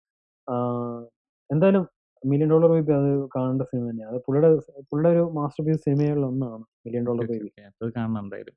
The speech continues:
Speaker 1: അതെ, അതെ.
Speaker 2: ഉം.
Speaker 1: അത്, ഏഹ്, അതും അതിനകത്തിലെ ഒരു നടിയുണ്ട് ഹിലാരി സ്വാങ്ക് എന്ന് പറഞ്ഞിട്ട്, പുള്ളിക്കാരിക്ക് മുപ്പത് വയസ്സിനകം തന്നെ രണ്ട് ഓസ്കർ കിട്ടിയത്.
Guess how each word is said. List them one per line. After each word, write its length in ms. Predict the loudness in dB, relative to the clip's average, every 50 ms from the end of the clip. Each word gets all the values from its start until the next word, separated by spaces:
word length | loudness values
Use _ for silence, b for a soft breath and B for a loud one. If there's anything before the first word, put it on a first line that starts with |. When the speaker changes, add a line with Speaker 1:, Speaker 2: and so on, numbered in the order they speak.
| _ _ -12
Speaker 1:
അതെ, 180 | -8 -6 -6 -6
അതെ. 160 | -8 -8 -12 -16 _ -12
Speaker 2:
ഉം. 260 | -12 -12 _ -12 -12
Speaker 1:
അത്, 180 | -8 -6 -4 -2 -2 -2 -4 -4 -2
ഏഹ്, 500 | -2 0 0 0 0 -2 -2 -6 -10 -16 _ -6
അതും 360 | -4 -2 -2 -2 -2 -4 -4
അതിനകത്തിലെ 460 | -4 -2 0 0 0 2 4 4 4
ഒരു 80 | 4 4
നടിയുണ്ട് 480 | 2 0 0 2 2 2 2 2 0 -2
ഹിലാരി 260 | -2 0 2 2 0
സ്വാങ്ക് 300 | 0 -2 -4 -4 -2 -2
എന്ന് 100 | -2 -4
പറഞ്ഞിട്ട്, 280 | -4 -6 -10 -12 -14 -16
പുള്ളിക്കാരിക്ക് 500 | -12 -8 -8 -4 -2 -2 -2 -2 -2 -2
മുപ്പത് 320 | -2 -4 -4 0 2 4
വയസ്സിനകം 500 | 6 4 4 2 0 -2 -2 0 0 -2
തന്നെ 160 | -2 -2 -2
രണ്ട് 240 | -2 -2 -2 -2 -2
ഓസ്കർ 300 | -2 -2 -4 -4 -4 -4
കിട്ടിയത്. 260 | -4 -6 -8 -12 -12